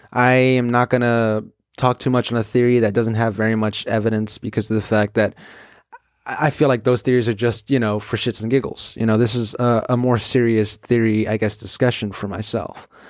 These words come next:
Um, but yeah, I feel on a scale of one to ten, it's a straight nine from me. And I feel like the possibility of him being from Wano or his lineage, origin, whatever, is almost ninety percent coming to fruition.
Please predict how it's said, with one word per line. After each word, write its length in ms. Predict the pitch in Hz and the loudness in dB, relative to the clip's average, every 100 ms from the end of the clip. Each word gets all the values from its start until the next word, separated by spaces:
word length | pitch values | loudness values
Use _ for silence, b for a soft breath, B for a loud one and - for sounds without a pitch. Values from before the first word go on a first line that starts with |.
| B B B | B B B
Um, 640 | 113 113 110 107 104 98 - | 2 4 4 2 0 -4 -4
but 160 | - 123 | -2 2
yeah, 220 | 165 110 | 2 4
I 140 | 131 165 | 2 0
feel 560 | - 175 165 156 - B B | 4 4 6 2 -2 B B
on 100 | 127 | -4
a 60 | 123 | -4
scale 320 | - 151 135 | 0 2 4
of 60 | 127 | 4
one 100 | 127 | 2
to 80 | 120 | 0
ten, 420 | - 117 117 117 b | 0 0 -2 -6 b
it's 160 | 120 - | -10 -8
a 60 | 107 | -6
straight 340 | - 127 113 | 0 0 2
nine 320 | 110 110 110 | 2 2 2
from 220 | - 101 | -2 -6
me. 280 | 107 123 135 - b b b b | -2 0 -2 -6 b b b b
And 200 | 113 110 | -2 0
I 80 | 110 | 0
feel 180 | 123 | 0
like 200 | 117 107 | 0 0
the 60 | 107 | -2
possibility 640 | - 117 - 120 113 113 107 | -2 -2 -2 -4 -2 0 -2
of 160 | 101 | -2
him 200 | 131 127 | -2 0
being 320 | 123 120 120 | 0 0 -2
from 220 | 110 107 107 | -4 -4 2
Wano 420 | 131 135 135 131 B B | 2 4 2 -2 B B
or 100 | 107 | -4
his 200 | 113 110 | -2 0
lineage, 460 | 143 135 131 - - | 0 2 0 -4 -6
origin, 540 | 123 135 131 131 135 - B | 0 2 2 0 -2 -6 B
whatever, 540 | - 120 131 120 127 - b b b b _ _ _ _ _ - | 0 4 4 4 0 -2 b b b b _ _ _ _ _ -4
is 520 | 110 110 107 101 - - | 2 2 2 -2 -8 -4
almost 420 | 113 110 107 - | -2 0 -2 -2
ninety 220 | 107 101 | -2 -2
percent 440 | - 92 95 - - _ _ _ _ | -6 -10 -10 -10 -14 _ _ _ _
coming 300 | - 104 104 | -4 -4 -4
to 140 | - 101 | -6 -10
fruition. 420 | - - - | -10 -12 -14